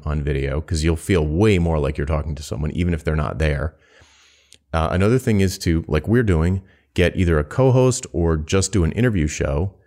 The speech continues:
you know, an audio show where you're same thing. You're, like, actually talking to someone. You're probably good at having conversations. So just have a conversation with someone about a topic that's of interest to the other people in your market,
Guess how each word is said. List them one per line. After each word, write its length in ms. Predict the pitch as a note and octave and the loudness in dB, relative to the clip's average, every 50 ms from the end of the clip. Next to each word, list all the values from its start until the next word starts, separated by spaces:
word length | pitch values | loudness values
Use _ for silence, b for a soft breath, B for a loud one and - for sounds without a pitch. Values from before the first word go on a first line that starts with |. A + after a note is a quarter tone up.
| b b b b b b b b b b | b b b b b b b b b b
you 80 | - F2 | -2 0
know, 140 | D#2+ D#2 D#2+ | 0 2 0
an 60 | - | 0
audio 340 | - E2 E2+ F2 F#2 F2 E2 | 0 0 2 2 2 2 2
show 220 | - - - D#2 | 0 0 -2 0
where 440 | D2+ D#2 D#2 D#2+ E2 E2+ E2 - - _ _ - | 0 0 0 0 0 0 -2 -6 -16 _ _ -12
you're 200 | - C#2+ E2 E2 | -6 -4 -4 -2
same 260 | - - G2 F2 F2 | 0 0 0 0 0
thing. 240 | - C#3 C3+ F#2 D2 | 0 0 0 0 0
You're, 100 | C2 C2+ | 0 -2
like, 160 | C2+ C#2+ - | -2 -2 -2
actually 340 | - C#2+ D2+ D#2 - F2+ E2 | -2 -2 -2 -2 -2 -4 -2
talking 300 | - B2 B2 C3 - F#2 | 0 0 -2 0 0 -2
to 80 | E2+ D#2+ | -4 -2
someone. 460 | - - D#2+ D2 C#2+ C2+ D2 E2+ - - | -2 -4 -4 -4 -4 -4 -4 -6 -6 -6
You're 240 | - E2 D#2+ D#2+ E2 _ - | -4 -4 -4 -4 -6 _ -6
probably 380 | - F2+ E2+ F#2 G#2 G#2+ A2 | -2 -2 0 0 2 0 0
good 180 | G2+ F#2+ G2 F2 | 0 2 2 2
at 80 | F2+ E2 | 2 2
having 280 | E2+ D#2+ D#2+ F2 E2+ | 2 0 0 0 -2
conversations. 640 | - F2+ E2+ F2+ F#2 F2 - - D2 D2 - E2+ E2+ | -2 -2 -2 -2 -4 -4 -4 -6 -6 -4 -4 -6 -4
So 100 | - - | -2 -4
just 200 | B2 B2 A#2 - | -2 -2 -4 -2
have 180 | - F2+ F2 F#2 | -2 0 0 0
a 40 | F#2 | 0
conversation 600 | - - E2+ D#2+ D#2+ D#2+ - A#2 A#2 - - D#2 | -2 -2 -2 -2 -2 -2 -2 -2 -2 -2 -4 -4
with 120 | D2+ D2 | -4 -4
someone 440 | - - D#2+ D2 D2 D2 D#2 E2 E2 b b b b b - | -4 -4 -2 -2 -2 -2 -2 -2 -4 b b b b b -8
about 240 | - D#2+ F2+ F#2+ F#2 | -4 0 0 0 0
a 20 | F#2 | 0
topic 400 | - - D#2 D#2 - - D#2 - | -2 -2 -2 -2 -2 -4 -6 -6
that's 200 | - D2 - - | -6 -6 -4 -4
of 100 | D2 D2 | -2 -2
interest 500 | D2+ D2 - D#2+ D#2 - - - - - | -2 -4 -2 -4 -4 -4 -6 -10 -8 -6
to 400 | - D#2 D2 C#2+ C#2+ D2 C#2+ b b b b b - - | -4 -2 -2 -2 -2 -4 -6 b b b b b -4 -2
the 60 | D#2+ | 0
other 100 | D2+ D#2 | 0 0
people 260 | D#2 - D#2+ D2 - | -2 -4 -6 -4 -4
in 60 | D2 D2+ | -4 -4
your 100 | D#2+ F#2+ | -2 0
market, 460 | A2 A#2 A2+ - - - - _ | 0 -2 -2 -2 -6 -10 -12 _